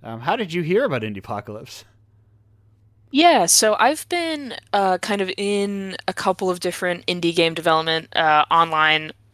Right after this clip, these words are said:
Speaker 2: spaces or whatever you would call that for, for a long time. So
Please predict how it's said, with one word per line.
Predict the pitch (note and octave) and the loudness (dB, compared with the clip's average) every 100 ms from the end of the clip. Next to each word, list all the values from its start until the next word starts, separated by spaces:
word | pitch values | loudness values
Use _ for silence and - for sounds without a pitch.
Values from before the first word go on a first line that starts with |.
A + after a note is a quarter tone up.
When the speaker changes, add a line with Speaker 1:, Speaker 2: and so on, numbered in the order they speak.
| _ - | _ 0
Speaker 2:
spaces | - - F#3 F3 - G3 F#3+ | 0 2 0 4 6 6 6
or | F#3 | 6
whatever | F3+ F3 | 6 6
you | E3+ | 2
would | E3+ | 0
call | - E3 | 4 4
that | E3 D#3 | 6 2
for, | - D#3+ D#3 | 2 2 2
for | - E3+ | 2 0
a | D#3 | 2
long | D3+ | 0
time. | D#3 D#3 D3 | 0 0 0
So | - C#3+ C3+ C3+ | 0 0 -2 -6